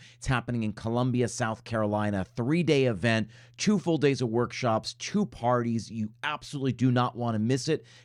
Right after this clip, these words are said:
Tickets are on sale now. We're capping this at a hundred tickets sold. We've got half of them already gone. Uh, if you want to be part of this, visit restaurant strategy podcast dot com. You'll see the banner across the top,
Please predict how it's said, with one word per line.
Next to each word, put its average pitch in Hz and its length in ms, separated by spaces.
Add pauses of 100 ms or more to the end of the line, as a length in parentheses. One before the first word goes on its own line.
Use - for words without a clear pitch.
Tickets - 340
are 127 160
on 131 260
sale 120 320
now. 117 280
We're 110 140
capping 123 500
this 120 320
at 110 160
a - 20
hundred 135 680 (280)
tickets - 480
sold. 160 520
We've 123 140
got 107 180
half 139 360
of 127 80
them 117 260
already 127 360
gone. 131 600 (300)
Uh, 107 160
if 95 80
you 120 120
want 135 180
to 135 60
be 127 140
part 135 360
of 127 80
this, 120 180
visit 110 400
restaurant 143 380
strategy 131 420
podcast 127 720 (300)
dot 110 280
com. 143 400
You'll 120 140
see - 140
the 110 80
banner 117 380
across 104 340
the 127 80
top, 135 380